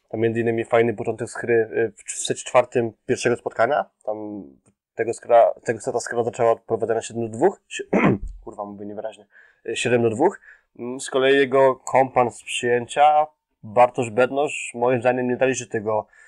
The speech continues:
dwumeczu do udanych. On oprócz tego, że był często kryty w przyjęciu, to jednak bywał trafiany, przyjmował moim zdaniem kiepsko. No i było czasami tak, że zagrywka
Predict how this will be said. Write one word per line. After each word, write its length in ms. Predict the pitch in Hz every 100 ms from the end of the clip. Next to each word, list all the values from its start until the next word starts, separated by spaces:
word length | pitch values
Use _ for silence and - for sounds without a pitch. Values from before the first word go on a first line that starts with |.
| _ _ 113
dwumeczu 560 | 101 113 117 117 120
do 220 | 104 110
udanych. 640 | 113 123 110 110 131 143 -
On 140 | 127
oprócz 260 | 120 - -
tego, 220 | 123 120
że 120 | 117
był 140 | 113 117
często 380 | - 120 - -
kryty 320 | 117 123 117
w 20 |
przyjęciu, 560 | - - 120 113 - 139 _ _
to 180 | - 123
jednak 340 | 123 120 113
bywał 260 | 107 123 120
trafiany, 500 | 117 117 123 120 127
przyjmował 400 | - 120 120 117
moim 160 | 117 113
zdaniem 220 | 113 107
kiepsko. 500 | 120 - - 175 - _ _ _ _ _ _ _ _ _ _ _ _ - 127
No 180 | 123
i 440 | - 135 135 143 - _ _ _ _ _ _
było 360 | 117 131 139
czasami 320 | 139 147 135
tak, 360 | - 123 135 135
że 440 | 120 131 131 131 -
zagrywka 760 | 123 123 127 131 - 127 123